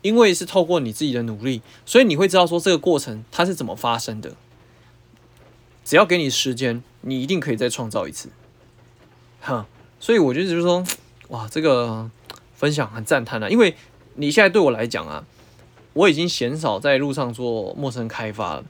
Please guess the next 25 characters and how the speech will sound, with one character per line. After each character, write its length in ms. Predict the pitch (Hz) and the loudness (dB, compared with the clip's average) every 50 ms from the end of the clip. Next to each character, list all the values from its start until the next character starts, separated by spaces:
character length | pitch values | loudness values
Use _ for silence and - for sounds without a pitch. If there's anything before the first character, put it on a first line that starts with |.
| _ - - - - - - _ _ - | _ -20 -20 -20 -20 -20 -20 _ _ -4
可 100 | - 160 | -2 2
是 120 | 196 233 | 2 4
你 160 | 196 151 135 - | 4 2 2 2
真 120 | 175 180 | 2 2
的 60 | 170 | 2
要 160 | 147 165 170 | 6 6 6
我 180 | 143 120 98 95 | 6 4 2 -6
去， 380 | - - - 135 110 - - - - _ _ _ _ _ _ | -6 -4 -4 -4 -4 -6 -10 -18 -20 _ _ _ _ _ _
好， 240 | - - 104 - - - _ _ | -10 -8 -8 -8 -10 -14 _ _
那 160 | - - 143 | -8 -6 -4
我 80 | 120 117 | -4 -4
现 160 | 117 143 131 | -4 -4 2
在 100 | 139 135 | 2 2
可 100 | 131 - 107 | 2 0 -6
能 120 | 107 110 | -6 -6
名 160 | 117 123 127 | -6 -6 -4
片 180 | 127 165 143 127 | -2 0 0 0
拿 200 | 117 104 95 95 | -2 -4 -6 -6
着， 200 | - 107 78 - _ - - - _ _ _ _ _ _ - | -8 -10 -12 -12 _ -20 -20 -20 _ _ _ _ _ _ -16
手 180 | - - 120 | -6 -6 -6
机 140 | 113 - 151 | -4 -4 -4
拿 240 | 147 139 117 113 110 | -2 -2 -2 -4 -4
着， 160 | 110 85 - | -6 -8 -8
其 160 | - - 131 | -8 -8 -8
实 260 | 127 135 143 147 147 | -6 -4 -4 -4 -4